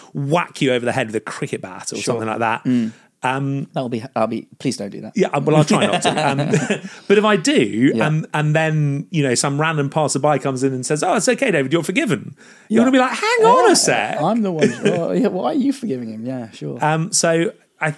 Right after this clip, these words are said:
Speaker 1: I, they're absolutely right. Only God can forgive sins.
Speaker 2: Mm.
Speaker 1: And so
Speaker 2: Because
Speaker 1: in
Speaker 2: the sin is against him.
Speaker 1: Yeah, well, I think it, it's against people, and
Speaker 2: Yeah.
Speaker 1: God has made us, and
Speaker 2: Mm.
Speaker 1: God loves us. And
Speaker 2: Mm.
Speaker 1: when we when we sin against one another, we're destroying the
Speaker 2: Mm.
Speaker 1: world that he's made and we're destroying one another.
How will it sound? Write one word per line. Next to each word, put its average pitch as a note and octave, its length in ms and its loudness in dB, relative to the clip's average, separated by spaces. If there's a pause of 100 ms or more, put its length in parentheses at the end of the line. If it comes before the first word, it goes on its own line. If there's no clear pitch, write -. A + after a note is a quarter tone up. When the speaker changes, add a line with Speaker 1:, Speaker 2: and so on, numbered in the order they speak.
Speaker 1:
I, D#3 220 -2
they're D3+ 200 0
absolutely E3+ 440 -2
right. F3+ 200 0
Only C3+ 180 0
God C3+ 340 2
can F3+ 320 -2
forgive - 320 -8
sins. - 540 -8
Speaker 2:
Mm. - 60 -20 (340)
Speaker 1:
And C#3+ 140 2
so F3 120 2
Speaker 2:
Because F3 280 4
Speaker 1:
in - 40 -4
Speaker 2:
the D3 40 2
sin D#3 280 2
is C#3 140 0
against B2+ 560 0
him. G2+ 320 -4 (240)
Speaker 1:
Yeah, B3 420 2
well, A3+ 140 0
I G#3+ 80 0
think A3+ 260 -4 (220)
it, G#3 220 0
it's F3 160 0
against G3+ 440 0 (120)
people, E3 520 -2
and C#3 220 -4
Speaker 2:
Yeah. A#2+ 40 -8
Speaker 1:
God D3 200 4
has B2+ 120 -4
made C3+ 460 0
us, C3+ 380 -8
and B2 120 -6
Speaker 2:
Mm. A#2+ 40 -6
Speaker 1:
God A#2 200 -4
loves C#3+ 340 0
us. - 440 -12
And B2+ 120 -4
Speaker 2:
Mm. C3 40 -2
Speaker 1:
when C#3 180 0
we C#3 280 2 (440)
when D3 300 0
we C#3+ 140 2
sin G3+ 240 2
against D#3+ 260 0
one C3+ 140 -2
another, B2+ 280 0
we're A#2+ 160 0
destroying D3+ 960 0
the B2 160 -2
Speaker 2:
Mm. A2+ 60 0
Speaker 1:
world B2 300 2
that A2+ 80 -12
he's A2 160 -6
made A2 260 -6
and A#2 80 -8
we're B2 60 -2
destroying C3 500 -2
one A#2 140 -4
another. B2+ 440 -4